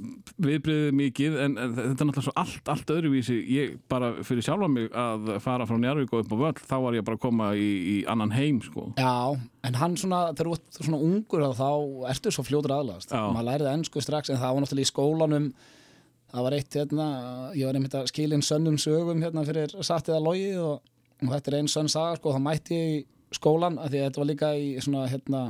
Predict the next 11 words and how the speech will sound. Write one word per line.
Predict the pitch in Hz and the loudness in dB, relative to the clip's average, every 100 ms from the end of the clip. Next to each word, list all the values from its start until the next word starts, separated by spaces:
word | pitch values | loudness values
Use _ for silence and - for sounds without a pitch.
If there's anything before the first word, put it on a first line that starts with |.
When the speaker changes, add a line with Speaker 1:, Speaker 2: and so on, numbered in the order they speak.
| - _ _ _ - | -8 _ _ _ -8
Speaker 2:
þetta | - | 2
er | 127 | 4
í | |
Miðvesturríkjunum, | 147 160 170 - 180 180 185 156 | 4 4 2 2 2 2 0 0
Speaker 1:
Mm. | 120 110 92 - | 0 0 0 -2
Speaker 2:
það | 104 | -6
var | |
allir | 120 123 | -2 0
rosa | 135 139 | 0 0
trúaðir | 143 151 156 151 147 | 2 4 4 2 0
og | 147 143 - | 0 -2 -6